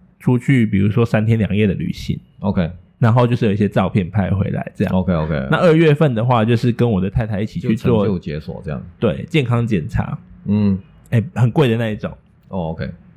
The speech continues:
Speaker 1: 对，那，
Speaker 2: 好。
Speaker 1: 那我就是把，我就是把我的目标定在这边。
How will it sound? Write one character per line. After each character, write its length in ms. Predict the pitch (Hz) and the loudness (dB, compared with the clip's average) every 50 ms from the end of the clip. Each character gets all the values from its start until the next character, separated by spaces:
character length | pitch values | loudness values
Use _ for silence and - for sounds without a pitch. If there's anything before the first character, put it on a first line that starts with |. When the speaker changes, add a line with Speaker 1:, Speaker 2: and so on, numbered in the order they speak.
| - - - - - - - | -20 -20 -20 -20 -10 -4 0
Speaker 1:
对， 200 | 127 127 113 85 | 0 2 2 2
那， 140 | 107 127 127 | 2 0 0
Speaker 2:
好。 140 | - - - 139 | -2 -2 -2 2
Speaker 1:
那 100 | 151 143 | 4 4
我 80 | 123 | 4
就 80 | 110 135 | 4 4
是 100 | 151 160 | 4 4
把， 260 | 151 127 107 90 - - | 4 2 2 0 0 -4
我 60 | 107 | -2
就 100 | 117 139 | -2 0
是 100 | 131 160 | 0 2
把 180 | 151 - 110 104 | 2 2 2 2
我 80 | 101 | 2
的 140 | 98 98 98 120 - | 2 2 0 0 0
目 180 | 139 151 131 | 2 2 2
标 200 | - 123 117 113 | 2 2 2 2
定 180 | 117 127 117 107 | 2 2 2 2
在 120 | 107 104 | 2 2
这 140 | 101 113 107 | 2 0 -2
边。 340 | - - 92 78 87 98 | 0 0 -2 -2 -4 -8